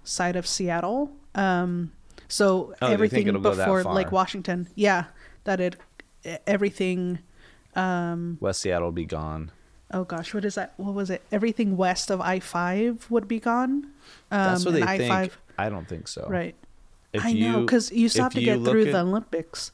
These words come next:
Speaker 2: Yeah, the Olympic mountains are huge, but obviously the, the water's gonna rush in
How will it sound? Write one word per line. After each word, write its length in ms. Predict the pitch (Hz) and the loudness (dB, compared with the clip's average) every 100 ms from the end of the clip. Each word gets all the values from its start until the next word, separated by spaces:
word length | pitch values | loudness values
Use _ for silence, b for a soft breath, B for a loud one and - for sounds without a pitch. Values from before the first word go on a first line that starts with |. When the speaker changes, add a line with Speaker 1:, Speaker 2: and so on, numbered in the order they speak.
| - | -2
Speaker 2:
Yeah, 140 | 143 | 0
the 100 | 117 | 2
Olympic 300 | 104 120 120 | 0 -2 -4
mountains 320 | 101 101 104 | -2 -4 -4
are 80 | 95 | -6
huge, 480 | 85 127 101 87 - | -4 -2 -2 -2 -4
but 100 | 117 | -2
obviously 720 | 107 113 127 - 110 98 92 87 | -2 -2 -4 -4 -2 -2 -6 -8
the, 280 | 101 95 87 | -4 -4 -4
the 140 | 82 | -6
water's 400 | 92 98 101 101 95 | -2 -2 -2 -4 -8
gonna 220 | 98 90 | -8 -8
rush 400 | 85 87 87 - | -6 -6 -6 -10
in 440 | 90 90 90 107 | -10 -8 -8 -10